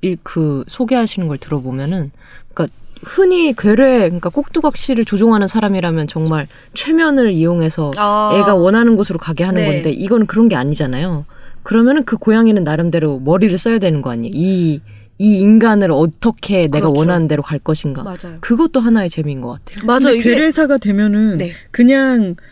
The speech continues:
Speaker 3: 그 분동을 가져와가지고 해서
Speaker 2: 네.
Speaker 3: 어, 이 인간에게 궁금증을 불러일으키는 거 외에
Speaker 2: 네.
Speaker 3: 좀 더 다른 힘이 있어요?
Speaker 2: 네.
Speaker 3: 아, 그렇구나.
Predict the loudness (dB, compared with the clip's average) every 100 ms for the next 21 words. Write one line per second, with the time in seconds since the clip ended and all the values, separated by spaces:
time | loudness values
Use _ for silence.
0 | _ -6 0 4 4 4 2 0 0 0
1 | 0 -2 -4 -4 -4 -2 0 0 -2 -6
2 | -10 -10 -10 -8 -6 -4 -4 -2 -2 0
3 | -2 -2 -4 -2 -2 -4 -4 -2 -2 -2
4 | -4 -4 -6 -6 -2 0 -2 -6 -8 -6
5 | -2 -2 0 0 0 0 -2 -4 -6 -16
6 | -20 -6 -2 0 -2 -4 -6 0 2 2
7 | 0 -4 -10 -8 -6 -2 -2 -4 -6 -8
8 | -6 -6 -4 -4 -8 -6 -4 -2 -4 -4
9 | -4